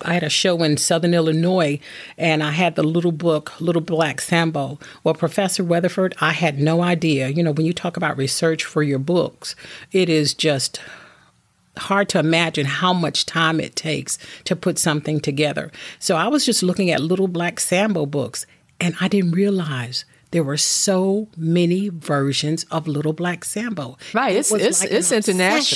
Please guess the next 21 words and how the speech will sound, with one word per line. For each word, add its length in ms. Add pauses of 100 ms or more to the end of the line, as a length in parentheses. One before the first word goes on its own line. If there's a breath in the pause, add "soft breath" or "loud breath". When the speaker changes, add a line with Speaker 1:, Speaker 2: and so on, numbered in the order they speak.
(100)
Speaker 1:
obsession. 140 (520 loud breath)
Yes, 600
it 120
was 200
an 80
obsession. 720 (260 loud breath)
Oh, 220
Little 260
Black 340
Sambo 760
who 140
looked 440
as 100
though 140
he 80
came 320
from 300
the 160
subcontinent 840
of 180
India. 420